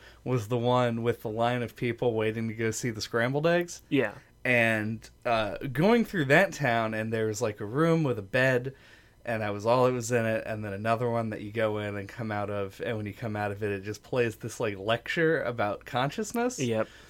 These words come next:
Speaker 1: Then there's another house with buttons that just make noises, which I did go back to later.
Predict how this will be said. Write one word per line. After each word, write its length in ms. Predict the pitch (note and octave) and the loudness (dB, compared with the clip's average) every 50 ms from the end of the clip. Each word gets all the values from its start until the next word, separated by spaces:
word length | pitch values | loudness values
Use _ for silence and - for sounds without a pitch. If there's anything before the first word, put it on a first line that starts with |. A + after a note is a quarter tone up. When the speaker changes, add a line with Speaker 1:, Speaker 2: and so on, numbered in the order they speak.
| - - _ - | -20 -20 _ -8
Speaker 1:
Then 560 | C#3 C3 C3+ C3+ C3 C3 B2+ B2+ C3 C3 C3 | -2 0 2 2 2 2 0 0 -2 -2 -2
there's 320 | C3 C3 B2+ A#2 A#2 A2 G#2+ | 0 2 2 2 2 0 -2
another 320 | G#2+ C3+ D3+ E3 E3 E3 | 0 2 6 6 6 6
house 340 | D#3+ D#3 D#3+ D3+ D#3 D3 - | 6 4 2 2 2 0 -2
with 160 | - A2 G2+ | -8 -8 -2
buttons 400 | G2 B2+ C3+ C#3 - D3+ C#3+ C3 | 0 2 2 2 2 -2 -4 -4
that 140 | C3 B2 A#2 | -4 -6 -6
just 220 | A2 A2 G#2 - | -6 -6 -8 -6
make 180 | A#2+ G#2 G2+ G2 | -6 -8 -8 -6
noises, 720 | G2+ A2+ B2 B2 A#2 A2+ G#2+ G#2 G2+ G2 G2 F#2+ - - - - - - - - - - | -4 0 0 0 0 0 -2 -6 -8 -8 -8 -10 -14 -18 -20 -20 -20 -20 -20 -20 -20 -6
which 100 | - A#2+ | 0 2
I 60 | A#2 | 4
did 160 | A#2+ C3+ D3 | 6 6 6
go 160 | C3 C#3+ D3 C3+ | 6 6 6 8
back 260 | C3 C3 A#2+ A#2 - | 8 8 6 6 4
to 160 | - C3 A#2+ | 0 -4 -2
later. 380 | A#2 A2 G#2+ G#2+ G#2 G#2 G2 | 0 2 2 2 0 -2 -4